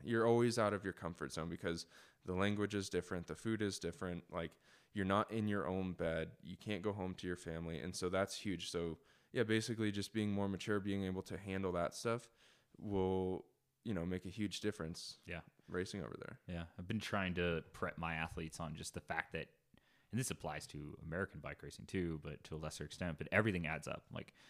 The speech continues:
Speaker 2: all of life will add
Speaker 1: Mm-hmm.
Speaker 2: up and play into whether or not you're homesick in a week or you're homesick in a month. And that's
Speaker 1: Yeah.
Speaker 2: like, that can be food, that can be culture, that can be, um, just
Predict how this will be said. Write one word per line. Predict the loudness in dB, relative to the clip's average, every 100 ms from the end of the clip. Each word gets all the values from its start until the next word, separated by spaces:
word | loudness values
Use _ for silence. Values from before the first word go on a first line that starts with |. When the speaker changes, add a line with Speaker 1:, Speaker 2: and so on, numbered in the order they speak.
| -20 -20 -20 -20 _
Speaker 2:
all | 4 6 6
of | 6
life | 4 4 0 -6
will | -4 2
add | 4 6
Speaker 1:
Mm-hmm. |
Speaker 2:
up | 4 -2
and | -8
play | -4 -2 0
into | 0 -2 -4 -4 -2 -2
whether | 0 0 2 0
or |
not | 2 2 0
you're | -2 -4 -2
homesick | -2 -2 -2 -2 -2
in | -4
a | -2
week | 0 -2
or | 0
you're | 0
homesick | 0 -2 -2 -6 -6
in |
a | -4
month. | 0 0 -2
And | -4 0
that's | 2
Speaker 1:
Yeah. | 2 0 -4 -14 -20 -20 -2
Speaker 2:
like, | 4
that | 4
can | 4
be | 0
food, | -2 6 8 10 8 6 2
that | -2
can | -2
be | -4
culture, | 2 2 2 0
that | 0
can | -4 -6
be, | -2 -2 -2 -4 -6
um, | -8 -8 -8 -12 -16 _ _ -12
just | -10